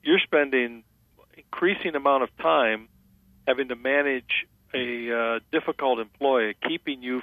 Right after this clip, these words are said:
from being creative and growing your business. And instead of dealing with that problem and addressing it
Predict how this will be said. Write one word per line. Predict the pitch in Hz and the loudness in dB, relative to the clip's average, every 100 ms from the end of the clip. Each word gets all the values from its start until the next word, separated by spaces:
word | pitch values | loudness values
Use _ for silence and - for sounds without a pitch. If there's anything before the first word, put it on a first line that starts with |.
| - | -6
from | 120 110 | -8 -8
being | 113 _ | -10 _
creative | - 123 123 131 135 127 | -6 -2 2 2 2 -2
and | 113 | -4
growing | 107 120 127 113 | -4 -2 -2 -6
your | 107 | -8
business. | 127 135 113 107 - _ _ _ _ _ | -4 -4 -6 -12 -14 _ _ _ _ _
And | - 117 | -10 -10
instead | - 151 | -2 2
of | 135 - - | 2 0 -2
dealing | 139 185 202 151 | 2 4 2 2
with | 120 | 0
that | 110 101 - | 0 -4 -2
problem | 107 104 113 120 | -2 -2 -10 -14
and | 113 - _ - | -20 -20 _ -20
addressing | 110 117 131 147 147 117 | -16 -2 0 0 -2 -6
it | 117 | -6